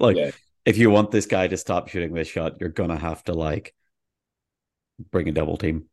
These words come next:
Speaker 1: because, like, it's behind his head and it's a foot behind the flipping,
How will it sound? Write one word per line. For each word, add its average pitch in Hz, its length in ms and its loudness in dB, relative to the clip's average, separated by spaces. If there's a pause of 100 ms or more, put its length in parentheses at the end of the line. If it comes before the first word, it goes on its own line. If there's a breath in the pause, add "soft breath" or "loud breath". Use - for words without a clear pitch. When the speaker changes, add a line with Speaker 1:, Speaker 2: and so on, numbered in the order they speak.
(140)
Speaker 1:
because, 78 480 -2
like, - 300 -2 (340 soft breath)
it's - 100 -20
behind 85 320 2
his 78 120 2
head 78 300 2
and 87 160 -2
it's 78 160 -4
a 92 60 -4
foot - 280 -4
behind 82 440 0
the 80 100 -6
flipping, 80 640 -4